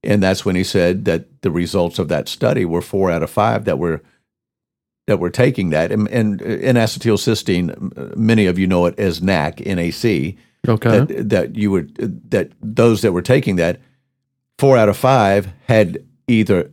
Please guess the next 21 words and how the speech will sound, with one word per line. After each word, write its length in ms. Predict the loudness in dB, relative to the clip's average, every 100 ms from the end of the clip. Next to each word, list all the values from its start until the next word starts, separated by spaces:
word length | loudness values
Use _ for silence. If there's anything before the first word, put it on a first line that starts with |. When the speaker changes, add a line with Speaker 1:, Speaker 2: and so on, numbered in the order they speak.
| -4
Speaker 1:
no 260 | 2 4
symptoms 560 | 4 2 0 0 0 -2
or 220 | -2 -2
very 300 | 2 4 4
little 320 | 2 2 2
symptoms 540 | 0 -2 -2 -4 -6 -4
when 420 | -4 -2 -4 -6
exposed 540 | -10 -8 -4 -2 -2 -2
to 340 | -2 0 -2 -6 _ _ _ _
any 220 | 0 0 0
coronavirus, 1040 | -2 0 0 0 0 0 -2 -6 -12 -16 _ _
you 80 | -4
know, 60 | -4
because 240 | -2 4
we 80 | 4
Speaker 2:
Mm. 40 | 4
Speaker 1:
do 120 | 2
know 140 | 0
there's 140 | -2 -4
various 300 | -2 -2 -4
strands. 420 | -2 0 -2 -6